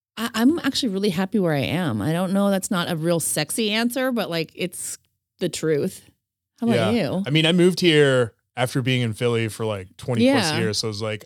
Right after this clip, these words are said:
Speaker 2: "I've always wanted to live back in L A." But after having visited Korea a couple years ago, I am a little curious as to, like, I wouldn't mind living there.
Speaker 1: Huh.
Speaker 2: It is so nice there right now.
Speaker 1: You know what? Maybe you're right.
Speaker 2: Yeah.
Speaker 1: I'll, I'll report back. We're gonna be going in June. I'll report back on how I feel about it now.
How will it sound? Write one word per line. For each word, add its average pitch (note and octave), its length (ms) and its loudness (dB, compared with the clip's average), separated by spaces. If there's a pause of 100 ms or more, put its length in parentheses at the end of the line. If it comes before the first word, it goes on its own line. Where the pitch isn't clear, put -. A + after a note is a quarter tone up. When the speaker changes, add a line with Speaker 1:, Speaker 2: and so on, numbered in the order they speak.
Speaker 2:
"I've G#2+ 320 -8
always A2+ 260 -4
wanted C3 220 -4
to C3+ 80 -4
live C3 220 -2
back C3 200 -4
in C#3 80 -6
L C#3 160 -4
A." C#3+ 160 -2 (460)
But C#3+ 500 2
after C#3 220 -6
having D#3+ 260 -2
visited C#3 400 -2
Korea A#2 300 -4
a - 20 -4
couple D3 220 -8
years D#3 220 -6
ago, F#3+ 360 -4 (520)
I B2+ 100 -4
am G#3+ 140 -2
a - 20 -2
little B3+ 240 4
curious F3+ 400 0
as D3 120 -4
to, D#3 100 -4
like, A#2+ 480 -2 (240)
I D3+ 60 -4
wouldn't C#4 200 -6
mind G3+ 220 -2
living F3 240 -2
there. F#2+ 300 -8 (100)
Speaker 1:
Huh. G4 140 2
Speaker 2:
It D#4 100 0
is C4+ 120 2
so A3 360 0
nice F#3+ 300 -2
there A2 180 -6
right G2 180 -10
now. F#2+ 320 -18
Speaker 1:
You C4+ 140 0
know F4+ 140 -2
what? G4 300 -4 (200)
Maybe D#4+ 200 -8
you're A#3 140 0
right. D#3 300 -4 (160)
Speaker 2:
Yeah. A2+ 160 -6
Speaker 1:
I'll, A#3 160 0
I'll A#3+ 100 -2
report B3+ 320 -2
back. F3 240 -6
We're F3+ 60 -4
gonna G#3+ 200 -2
be G#3+ 120 -2
going F3 240 -2
in E3 140 0
June. C#3+ 200 -2
I'll F3 80 -2
report G#3 240 -2
back F3+ 160 0
on E3 80 -2
how D#3+ 100 0
I C#3+ 100 0
feel C#3 160 -2
about C3 160 -2
it - 60 -8
now. C3+ 240 -4